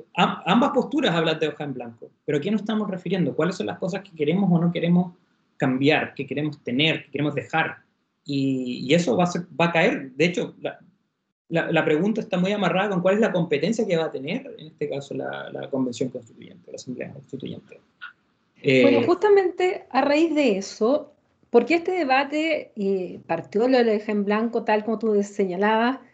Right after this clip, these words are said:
Speaker 2: incluso antes de la reforma constitucional. Y cuando se dicta la reforma constitucional que fina-, finalmente permite el plebiscito,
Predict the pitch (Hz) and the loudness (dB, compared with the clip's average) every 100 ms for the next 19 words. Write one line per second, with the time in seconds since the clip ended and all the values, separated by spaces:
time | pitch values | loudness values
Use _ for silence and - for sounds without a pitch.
0 | _ _ - 214 262 269 277 302 339 285 | _ _ -4 0 2 2 4 4 2 2
1 | 220 170 170 - 381 339 202 180 - 156 | 2 2 -2 2 4 6 4 0 -8 -8
2 | 165 165 151 151 - - - _ _ _ | -10 -10 -12 -14 -14 -18 -20 _ _ _
3 | _ - - _ _ _ - 285 330 349 | _ -20 -20 _ _ _ 4 6 6 2
4 | - _ _ _ - 269 269 269 262 349 | -4 _ _ _ 0 4 4 2 2 0
5 | 349 359 359 320 302 277 285 294 277 254 | 0 -2 0 0 0 0 0 -2 -4 -6
6 | 226 233 233 233 262 269 262 220 202 208 | -8 -2 0 2 4 4 0 -4 -2 -4
7 | 202 - - 190 208 214 226 220 190 185 | -4 -8 -6 -4 -2 0 2 2 2 4
8 | 220 349 381 190 160 160 156 170 - 147 | 6 6 6 2 0 0 0 -2 -6 -6
9 | 175 269 - | -2 -2 -4